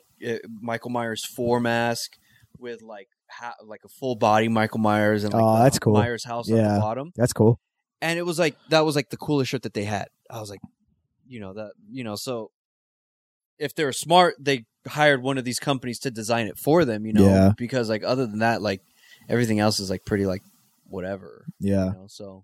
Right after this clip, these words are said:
Speaker 2: Yeah.
Speaker 1: I don't
Speaker 2: That's,
Speaker 1: know.
Speaker 2: that's how it is at Disney too. You go to Disney and, like,
Speaker 1: Oh, yeah.
Speaker 2: that, the, the inf-, the infamous story about that was that guy that dir-, that, uh, created that Joy Division Mickey Mouse.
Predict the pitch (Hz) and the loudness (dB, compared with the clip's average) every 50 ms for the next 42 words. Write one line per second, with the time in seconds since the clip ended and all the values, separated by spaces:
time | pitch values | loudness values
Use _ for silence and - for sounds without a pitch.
0 | _ - 95 95 95 92 92 101 107 _ _ _ _ _ _ _ - 92 95 107 | _ -6 -4 -2 0 0 0 -2 -4 _ _ _ _ _ _ _ -18 -6 0 2
1 | 123 143 - - - - - 135 - - 175 170 165 170 170 156 170 151 120 120 | 2 2 2 0 -2 -2 -2 -2 0 4 4 6 6 6 6 4 2 2 2 4
2 | 131 143 147 160 160 151 - 170 175 185 170 131 117 110 107 113 113 113 98 104 | 4 4 4 2 0 0 0 2 2 4 4 4 4 4 4 4 4 4 4 2
3 | 110 117 113 127 127 131 131 131 127 117 101 101 101 98 98 - - 123 131 147 | 0 2 2 2 2 2 4 4 4 4 2 2 2 0 -2 -4 -8 -16 -16 -14
4 | 160 170 170 - 147 147 147 123 - 127 123 147 139 135 104 123 123 131 127 123 | -14 -8 0 4 4 6 4 4 0 2 4 6 6 6 4 2 2 2 2 2
5 | - - - - - 135 151 175 196 - 208 - - 123 170 135 156 180 - 202 | 0 -6 -12 -6 -2 2 2 2 2 0 -4 0 2 2 4 4 4 2 2 2
6 | 190 160 - - - 156 139 127 117 117 113 - 135 131 139 123 123 120 110 117 | 2 2 2 2 2 4 4 6 4 4 2 2 2 4 4 4 2 2 2 0
7 | 110 107 98 - 120 113 123 131 127 117 117 104 110 107 90 104 - 117 113 101 | -2 -2 -2 -2 0 4 4 4 6 4 4 2 0 -2 0 0 2 2 2 2
8 | - 101 110 107 104 104 104 101 98 95 95 95 92 80 - _ - - - 127 | 0 -2 0 0 2 2 2 0 0 0 -2 -2 -4 -6 -8 _ -8 -2 2 4
9 | 117 120 123 127 127 127 110 120 113 104 - 107 - - 123 120 123 131 135 123 | 4 6 6 6 4 4 4 2 0 0 -2 -6 -2 2 2 4 4 4 4 4
10 | 143 143 139 151 156 147 151 156 - 170 156 156 156 170 185 196 - - - - | 4 2 4 2 2 2 0 0 0 0 0 2 4 4 4 2 0 -4 -8 -14